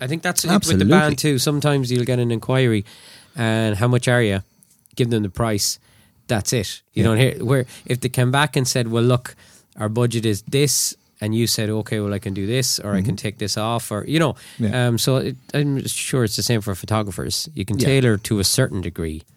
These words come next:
Speaker 1: you know.
Speaker 2: Yeah, exactly. Like, the most important thing is, like, don't have your photographer sitting around for hours
Speaker 1: Yeah.
Speaker 2: and you're not taking any photographs.
Speaker 1: Yeah.
Speaker 2: So a lot of people don't factor that in. Like, there is kind of times where you, you don't necessarily need a photographer. Like, so while you're sitting down for the meal,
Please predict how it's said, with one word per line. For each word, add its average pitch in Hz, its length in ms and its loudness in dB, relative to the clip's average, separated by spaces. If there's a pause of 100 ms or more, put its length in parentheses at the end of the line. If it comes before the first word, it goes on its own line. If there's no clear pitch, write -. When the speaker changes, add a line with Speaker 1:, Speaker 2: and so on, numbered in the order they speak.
(300)
Speaker 1:
you 98 120 -2
know. 95 180 -2
Speaker 2:
Yeah, 92 200 0 (160)
exactly. 110 340 -4 (420)
Like, 127 80 4
the 135 60 4
most 170 220 4
important 147 340 2
thing 120 160 6
is, 101 380 4
like, 95 220 -2
don't 120 160 2
have 117 120 4
your 104 80 2
photographer 101 360 -2
sitting - 240 -4
around 98 220 2
for - 140 -6
hours 90 360 -2 (160)
Speaker 1:
Yeah. 87 220 -4
Speaker 2:
and 95 100 0
you're 95 60 2
not 95 120 2
taking 90 220 -2
any 107 120 2
photographs. 120 540 0
Speaker 1:
Yeah. 98 160 -6 (300)
Speaker 2:
So - 100 0
a 120 40 6
lot 127 120 8
of 135 60 4
people 123 200 4
don't 117 200 4
factor 107 300 0
that 101 160 2
in. 98 200 4
Like, 95 180 0
there 107 280 2
is 110 260 4
kind 110 140 0
of 101 60 0
times 101 460 2
where 98 280 4 (580)
you, 107 180 -2
you 98 140 0
don't 117 280 2
necessarily 110 440 2
need 101 360 4
a 92 40 0
photographer. 95 380 -2
Like, 92 100 -4
so - 140 -4
while 117 100 4
you're 120 80 4
sitting 120 160 -2
down 104 80 2
for 98 60 -4
the 202 80 0
meal, 98 200 2